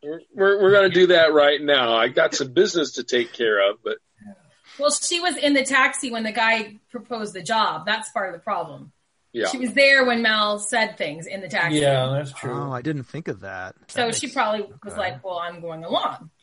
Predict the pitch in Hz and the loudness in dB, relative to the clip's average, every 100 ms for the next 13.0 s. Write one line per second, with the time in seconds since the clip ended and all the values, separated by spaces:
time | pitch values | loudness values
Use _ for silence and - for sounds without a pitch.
0 | _ 131 127 117 247 262 262 269 262 226 | _ -10 -10 -4 0 2 2 2 2 0
1 | - 277 311 202 214 190 247 233 220 233 | 0 2 4 2 -4 -6 -6 -8 -4 0
2 | 302 233 208 247 311 226 - - 240 208 | 2 0 0 0 0 -2 -8 -8 -6 -4
3 | 277 247 214 - - - 196 175 - 285 | -4 -4 -6 -8 -16 -18 -18 -16 -6 -4
4 | 285 202 190 214 190 - 180 170 - - | -4 -6 -10 -10 -12 -10 -10 -10 -14 -12
5 | 180 277 285 262 254 _ - _ - 277 | -4 -4 -2 -6 -8 _ -20 _ -4 0
6 | 339 320 - 262 254 226 220 - - - | 0 -2 -2 -2 -2 -2 -2 -2 -8 -6
7 | 220 202 196 - 277 294 - 226 190 190 | -4 -4 -6 -2 0 0 -2 -4 -4 -6
8 | - 196 196 190 - _ _ - - - | -6 -2 -2 -2 -8 _ _ -20 -12 -4
9 | 285 269 302 294 233 196 208 233 220 240 | 0 0 2 2 2 2 0 -6 -6 -4
10 | 240 226 214 180 240 254 233 247 226 233 | 0 0 -2 0 4 6 4 4 4 4
11 | 247 233 220 214 208 208 208 196 185 202 | 2 -2 0 2 2 0 -2 0 0 -2
12 | 208 - 208 202 196 196 196 - 196 | -6 -10 -8 -8 -6 -6 -8 -4 -2